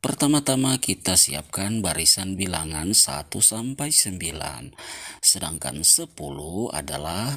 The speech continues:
patokan kita. Nah, di sini kita akan memasangkan bilangan yang jumlahnya sama dengan sepuluh. Belajar matematika asik. Oke, kita masuk pada contoh-contoh perkalian.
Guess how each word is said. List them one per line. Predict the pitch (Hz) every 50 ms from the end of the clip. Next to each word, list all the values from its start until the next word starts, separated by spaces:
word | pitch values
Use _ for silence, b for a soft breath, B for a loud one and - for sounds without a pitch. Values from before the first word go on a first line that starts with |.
| - -
patokan | - 80 - - - 104 - - - 139 139 143
kita. | 143 - - - - - - - 82 80 - 147 - 76 71 - - _ _ _ _ B B B B B B B B B B B B
Nah, | - 87 92 85 78
di | 76 76 -
sini | - - - 76 55 57 67 80 85 90 104
kita | - - 95 - - 87 98
akan | - - 110 117 127 135 151 160 151
memasangkan | 120 95 90 92 87 - - 87 85 85 82 - 101 113 127 120
bilangan | 107 104 92 82 76 73 76 76 76 80 85 98 113
yang | 123 135 143 151 165 156 139
jumlahnya | - 139 135 123 113 95 87 80 76 78 73 73 73 78 95 113 135 160 B B B B B B B
sama | - - - 80 73 71 73 73
dengan | 71 87 95 101 107 113 123 120
sepuluh. | - - 101 - - - 82 76 73 71 69 71 67 - 67 69
Belajar | 78 87 98 127 147 160 202 202 196 208
matematika | 214 202 - - 156 165 165 160 - 139 131 127 - - 127 120 120 120 123 123 - - - -
asik. | 160 170 175 - - - - 107 104 104 104 104 101 101 101 101 - - - - B B B B B B B B B B B -
Oke, | 92 95 - - 92 95 90 80 -
kita | - 85 82 - 85 85 82
masuk | 80 92 113 143 143 - - 135 127 127 131 135 135 135 - -
pada | - 175 - - 85 82 82 -
contoh-contoh | - - 123 123 127 123 123 - - 110 104 101 101 101 104 - - - 95 92 92 90 90 - 87 85 85 87 -
perkalian. | - 127 127 - - - 196 - - 175 165 165 156 151 - 57 -